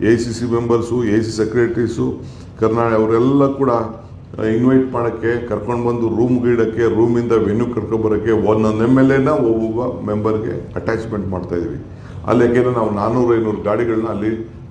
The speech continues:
ತಗೊಂಡ್ ಬರೋಕ್ ಆಗುದಿಲ್ಲ. ಅದಕ್ಕೆ ಎಮ್ ಎಲ್ ಎಗಳೇ ಬರ್ಬೇಕು, ಅವ್ರ ಗಾಡಿಯಲ್ಲೇ ಬರ್ಬೇಕು, ಅವ್ರನ್ನೇ ಕರ್ಕೊಳ್ಬೇಕು, ಇನ್ನೊಂದ್ ಗಾಡಿ ಕರ್ಕೊಂಡ್ ಬರ್ಬೇಕು ಸ್ಪೇರು, ಒಬ್ಬ ಶಿಷ್ಯನ ಬುದ್ಧಿವಂತನ ಹಾಕೊಂಡ್ ಬರ್ಬೇಕು,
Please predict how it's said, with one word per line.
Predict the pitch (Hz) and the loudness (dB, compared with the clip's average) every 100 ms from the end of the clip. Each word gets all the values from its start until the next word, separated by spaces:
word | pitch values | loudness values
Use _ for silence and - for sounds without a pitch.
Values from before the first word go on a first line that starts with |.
| - | -6
ತಗೊಂಡ್ | 107 120 117 | -2 0 0
ಬರೋಕ್ | 101 - | -2 -4
ಆಗುದಿಲ್ಲ. | 85 104 104 92 131 | -4 -4 -2 -2 -2
ಅದಕ್ಕೆ | 123 98 107 - | -6 -4 -4 0
ಎಮ್ | 107 107 123 | 0 2 2
ಎಲ್ | 127 | 2
ಎಗಳೇ | 123 127 123 | 2 2 0
ಬರ್ಬೇಕು, | 120 131 127 135 | 0 0 -2 0
ಅವ್ರ | 117 117 | 0 0
ಗಾಡಿಯಲ್ಲೇ | 120 127 131 135 | 0 0 0 0
ಬರ್ಬೇಕು, | 131 135 131 - | 0 -2 -4 -2
ಅವ್ರನ್ನೇ | 123 131 127 | -2 -2 -4
ಕರ್ಕೊಳ್ಬೇಕು, | 127 127 127 127 160 156 | -4 -4 -2 -2 -2 -2
ಇನ್ನೊಂದ್ | 127 131 127 | -2 0 0
ಗಾಡಿ | 127 120 | 0 0
ಕರ್ಕೊಂಡ್ | 123 127 131 131 | -2 -2 -2 0
ಬರ್ಬೇಕು | 131 131 - | 0 -2 -6
ಸ್ಪೇರು, | - 127 - - - - - - | -4 -2 0 -2 -8 -14 -16 -10
ಒಬ್ಬ | - 117 | -4 0
ಶಿಷ್ಯನ | 107 131 123 135 135 117 | 2 2 -2 0 0 0
ಬುದ್ಧಿವಂತನ | 120 135 135 123 123 | 2 2 2 2 0
ಹಾಕೊಂಡ್ | 127 131 131 | 0 0 0
ಬರ್ಬೇಕು, | 131 131 180 - - - | 0 0 -4 -6 -12 -16